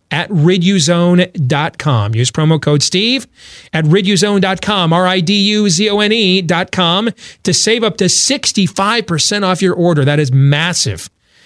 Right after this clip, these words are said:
Sixty-five percent off when you use promo code Steve, my name, at riduzone dot com, R I D U Z O N E, riduzone dot com, promo code Steve.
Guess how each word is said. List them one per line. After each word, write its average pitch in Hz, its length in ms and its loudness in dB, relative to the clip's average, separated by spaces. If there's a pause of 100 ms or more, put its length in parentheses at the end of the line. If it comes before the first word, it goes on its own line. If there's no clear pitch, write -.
(180)
Sixty-five 226 800 -2
percent 196 320 0
off 196 260 0
when 175 120 2
you 151 60 2
use 151 200 2
promo 214 360 0
code 180 280 2
Steve, 170 640 0 (440)
my 147 280 2
name, 185 460 0
at 151 160 -4
riduzone 196 920 0
dot 185 260 -2
com, 104 400 -4
R 160 200 0
I 180 240 0
D 190 260 2
U 196 420 0 (320)
Z 156 340 0
O 220 160 2
N 220 140 2
E, 185 340 2
riduzone 185 580 2
dot 175 220 -2
com, 139 260 0
promo 156 260 0
code 147 160 0
Steve. 196 420 0